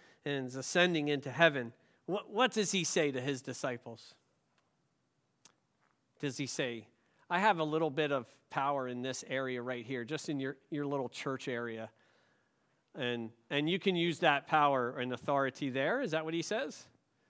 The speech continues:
No, he says, "All authority is mine." Just in heaven, on earth, therefore, get off the reservation.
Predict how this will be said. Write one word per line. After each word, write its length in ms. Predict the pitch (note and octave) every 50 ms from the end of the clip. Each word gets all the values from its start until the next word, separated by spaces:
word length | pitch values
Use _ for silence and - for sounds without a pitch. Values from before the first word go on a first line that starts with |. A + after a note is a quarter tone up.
| _ _ _ _ _ - -
No, 300 | D#3 E3+ D#3+ C#3 B2+ A2+
he 160 | C3+ E3+ F3
says, 460 | - - G3 F3 E3+ E3 D3 - - - _ _ _ _ _ _ _ _ _ _ _ -
"All 360 | F#3 F#3+ G#3+ A3+ A#3 A3+ A3+
authority 720 | A3+ A3 - A3 G#3+ G3+ F#3+ F3 D#3+ - - D#3+ B2+ A2+ - - _ _ _ _ _ _ _ _ _ _ _ _ _ _ -
is 200 | D#3+ D#3 C3 B2+
mine." 400 | C#3+ C3+ B2+ A#2 G#2+ G2+ F#2+ - _ _ _ _ _ _ _ _ _ _ _ _ _ _ _ _ _ _ _ _ _ _ _ _ _ _ _ _ _ _ _ _ _ _ _ _ _ _ _ _ _ _ _ _ _
Just 280 | - - F#3 F3 - -
in 100 | G3 F#3
heaven, 400 | F3+ G3+ A3 C#4 F#4 G#4 G#4 D#4+ - - - _ _ _ _ _ _ _ _ _ _ _ _ _ _ _ _ _ _ _ _ _ _ _ _ _ -
on 240 | E3+ G#3 C#4 D#4 D4
earth, 400 | A#3+ A#3+ B3 - - - - - _ _ _ _ _ _ _ _ _ _ _ _ _ _ _ _ _ _ _ _
therefore, 1040 | - D3+ F3 B3 C#4+ C#4+ C#4+ C4+ - - - D#4 D#4+ D4+ C4+ G3 D#3 C3+ C3+ C3 - - - _ _ _ _ _ _ _ _ _ _ _ _ _ _ _ _ _ - D3 B2+
get 160 | - E3 D#3
off 340 | D#3+ E3 D#3+ D#3 D3+ - -
the 80 | - C3+
reservation. 880 | C3 C#3 C3 B2+ A#2 A#2 G#2 G2 A2 A2 A2+ G#2+ - - G#2 F2 F2+